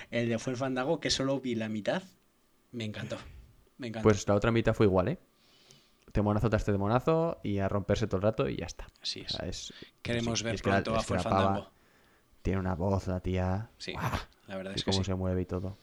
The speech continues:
Speaker 2: Una pasada. Vamos allá al siguiente audio,
Speaker 1: Vamos al
Speaker 2: entonces.
Speaker 1: siguiente.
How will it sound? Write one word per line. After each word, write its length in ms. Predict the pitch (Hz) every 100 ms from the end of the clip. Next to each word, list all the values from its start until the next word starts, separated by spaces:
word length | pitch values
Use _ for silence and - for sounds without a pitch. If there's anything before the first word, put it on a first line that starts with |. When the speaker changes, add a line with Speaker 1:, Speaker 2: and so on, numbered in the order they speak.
| -
Speaker 2:
Una 120 | 92
pasada. 320 | 95 92 - - _ _ - - - - - - -
Vamos 280 | 127 147
allá 720 | 147 131 123 113 107 98 107 -
al 440 | - 101 98 98
siguiente 380 | - 113 107 104
audio, 200 | 135 135
Speaker 1:
Vamos 180 | 139 185
al 60 | 143
Speaker 2:
entonces. 40 | 101
Speaker 1:
siguiente. 360 | 151 151 110